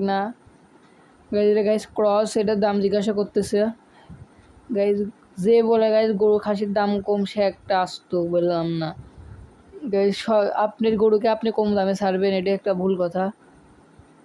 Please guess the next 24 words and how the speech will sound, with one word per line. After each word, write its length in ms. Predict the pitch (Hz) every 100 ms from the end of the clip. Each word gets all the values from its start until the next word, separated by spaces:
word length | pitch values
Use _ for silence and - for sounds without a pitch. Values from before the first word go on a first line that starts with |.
| -
গাইস, 140 | 190
এদিক 300 | 196 190 196
দিয়ে 160 | 190 208
যাচ্ছিলাম, 560 | 196 190 - 208 202 208 226 _ - -
মানে, 200 | 202 190
অনেক 220 | 190 196 196
সেকশন 360 | 226 208 220 208
সেকশন, 420 | 208 202 208 202 208 - 254
হাটের 260 | 190 180 190
অবস্থা 240 | 196 196 196
তো 120 | 196
জানেনই। 440 | 175 175 185 175 - - - _ _ - _ _ _ _ _ _ - _ - _ _ _ - 190
গাইস, 200 | 185 185
আপনাদেরকে 480 | 185 190 190 190
বড় 300 | 190 202 196
একটা 180 | 196 220
গরু 240 | 196 196 196
দেখায়, 380 | 190 185 185 180 - _ _ -
গাইস, 180 | 185 202
দাঁত 220 | 190 196 185
দেখাচ্ছে। 680 | 202 220 240 - 208 190 - _ _ _ _ _ _ _ _ _ - - - - _ - - _ _ _ - - _ - 247
এই 220 | 226 202
যে, 140 | 196
গাইস, 340 | 196 196 202